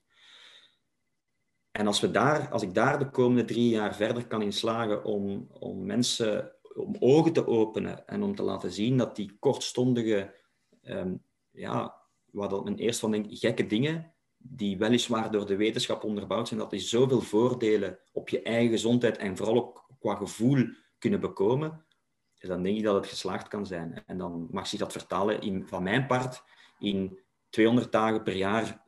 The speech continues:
dat ik op locaties intermittent living aan anderen ga coachen, gaande van, van weken tot workshops tot andere. Dus ik denk dat we op de goede weg zijn. Ehm, en als we binnen drie jaar elkaar nog eens treffen, dan, dan zou ik zeggen van, eh,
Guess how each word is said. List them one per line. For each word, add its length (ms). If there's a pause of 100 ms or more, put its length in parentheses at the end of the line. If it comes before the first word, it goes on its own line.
dat 240
ik 200
op 180
locaties 580
intermittent 500
living 440 (340)
aan 220
anderen 420
ga 300
coachen, 520
gaande 360
van, 380
van 220
weken 560 (240)
tot 200
workshops 640
tot 220
andere. 380
Dus 380 (540)
ik 100
denk 120
dat 100
we 40
op 40
de 60
goede 180
weg 180
zijn. 500 (680)
Ehm, 320 (440)
en 160
als 120
we 60
binnen 180
drie 160
jaar 160
elkaar 280
nog 80
eens 140
treffen, 400
dan, 280
dan 140
zou 120
ik 80
zeggen 240
van, 260
eh, 180